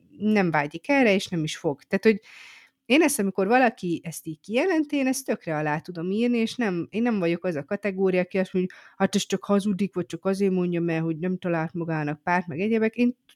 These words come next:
totál el tudom képzelni, hogy valakinek ez egy tényleg reális igény, hogy ő nem akar szaporodni.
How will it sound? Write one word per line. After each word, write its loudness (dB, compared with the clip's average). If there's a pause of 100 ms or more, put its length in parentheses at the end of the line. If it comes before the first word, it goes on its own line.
(120)
totál 0
el 4
tudom -10
képzelni, -2
hogy -2
valakinek -2
ez -6
egy -4
tényleg -2
reális -2
igény, 2
hogy 2 (720)
ő 6
nem 6
akar -2
szaporodni. -2